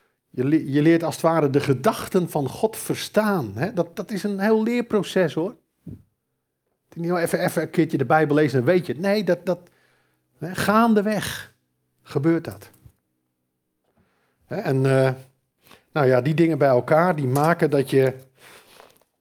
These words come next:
ook steeds meer rust en vrede krijgt in je hemelse Vader. Hè, en dat is, eh, ja, dat is toch een bijzonder goed.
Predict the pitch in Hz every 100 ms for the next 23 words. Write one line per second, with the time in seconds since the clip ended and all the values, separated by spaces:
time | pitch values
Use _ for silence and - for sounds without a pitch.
0 | _ _ 135 - - 156 156 147 139 127
1 | 127 170 - 131 131 104 127 160 156 139
2 | 143 151 147 - - - _ _ _ _
3 | _ _ _ _ _ - 131 131 143 131
4 | 131 117 175 147 85 _ _ _ _ _
5 | _ _ _ _ _ _ _ _ _ _
6 | _ _ - 135 202 113 113 110 - -
7 | 120 117 101 - _ _ _ _ - 147
8 | 123 107 113 120 110 147 135 113 - 120
9 | -